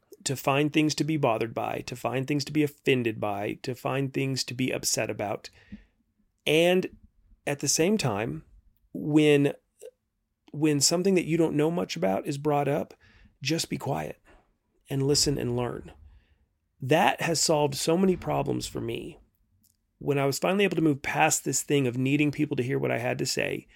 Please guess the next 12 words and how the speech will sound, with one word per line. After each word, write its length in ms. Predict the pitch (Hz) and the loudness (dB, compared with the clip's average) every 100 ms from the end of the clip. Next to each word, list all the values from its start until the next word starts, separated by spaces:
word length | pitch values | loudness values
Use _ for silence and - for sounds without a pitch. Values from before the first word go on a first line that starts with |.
| _ _ _ _ | _ _ _ _
and 260 | - 123 123 | -4 0 2
needing 360 | 139 156 165 156 | 2 4 4 4
that 160 | 147 | 4
validation, 760 | 143 131 127 123 135 - 113 117 | 2 2 2 2 0 0 -4 -6
I 80 | 120 | -8
actually 360 | 139 190 - 160 | -6 -6 -4 -6
started 240 | 143 127 | -4 -4
learning 360 | 120 202 277 185 | 0 2 2 2
a 40 | |
lot 200 | 120 107 | 0 -2
more, 360 | 113 110 107 - _ _ _ _ _ | -4 -4 -6 -10 _ _ _ _ _
because 440 | 135 151 143 131 | -4 2 2 2